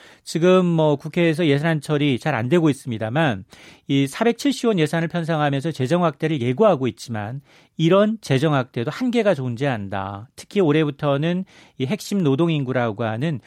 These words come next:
만 십오 세부터 육십사 세 인구가 감소세로 접어들기 때문에 내수 경기 어떤 구조적 불황이 본격적으로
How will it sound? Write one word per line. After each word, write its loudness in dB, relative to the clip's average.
만 -2
십오 -4
세부터 -2
육십사 -6
세 2
인구가 0
감소세로 -2
접어들기 -4
때문에 -4
내수 0
경기 -4
어떤 -4
구조적 -2
불황이 -4
본격적으로 -2